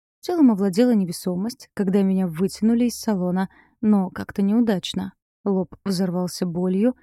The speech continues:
и я протяжно простонала. «Аккуратнее!» рыкнул кто-то,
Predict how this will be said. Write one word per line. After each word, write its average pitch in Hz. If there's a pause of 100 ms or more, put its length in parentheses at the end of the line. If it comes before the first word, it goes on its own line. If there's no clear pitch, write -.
(220)
и 226
я 185
протяжно 190
простонала. 190 (840)
«Аккуратнее!» 202 (400)
рыкнул 180
кто-то, 190